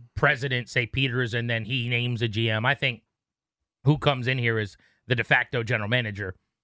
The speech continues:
and you just can't search for a job that currently exists with the Marty Party. But we're live in D C and in Richmond and wherever you are on the Odyssey app. And it is time for your Beltway Blitz covering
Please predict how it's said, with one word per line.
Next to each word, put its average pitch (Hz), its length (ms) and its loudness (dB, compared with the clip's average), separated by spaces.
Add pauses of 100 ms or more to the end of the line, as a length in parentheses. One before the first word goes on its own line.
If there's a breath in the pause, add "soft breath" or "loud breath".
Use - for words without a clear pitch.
(120)
and 110 100 -8
you 117 60 -6
just 123 200 -6
can't 107 240 -4 (880)
search - 320 2
for 147 160 -2
a 131 60 -2
job 113 340 -2
that 104 160 -14
currently 120 360 -6
exists 92 560 -6 (220)
with 107 140 -6
the 117 80 -6
Marty 110 220 0
Party. 82 360 -10 (1080)
But 185 220 6 (340)
we're 190 180 4
live 156 340 -2
in 131 80 -4
D 143 160 0
C 139 320 0
and 135 120 2
in 135 120 0
Richmond 127 380 -2
and 123 100 0
wherever 120 180 0
you 120 140 0
are 117 120 0
on 113 80 -4
the 110 80 -4
Odyssey 113 360 -2
app. 107 260 0 (300)
And 147 80 4
it 180 80 4
is 185 160 -2
time 240 320 2
for 220 120 0
your 226 120 4
Beltway 190 440 0
Blitz 247 440 0
covering 147 420 0